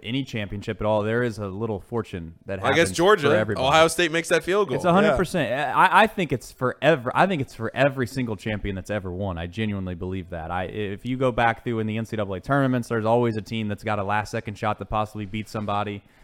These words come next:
Speaker 1: and they don't, and then they go on to win the whole entire thing. So there is,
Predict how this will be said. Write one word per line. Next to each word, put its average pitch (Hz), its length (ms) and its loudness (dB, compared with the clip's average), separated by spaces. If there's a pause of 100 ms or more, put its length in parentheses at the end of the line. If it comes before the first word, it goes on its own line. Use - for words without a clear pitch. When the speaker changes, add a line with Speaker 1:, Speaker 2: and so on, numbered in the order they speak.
(360)
Speaker 1:
and 107 500 -2 (320)
they 120 140 0
don't, 113 300 0 (260)
and 113 120 -2
then 117 100 0
they 113 100 0
go 110 160 2
on 104 220 0
to 101 60 -2
win 101 180 -4
the 98 80 -4
whole 104 180 -2
entire 98 320 -4
thing. 113 320 -4 (460)
So 170 420 8
there 180 200 8
is, 214 300 4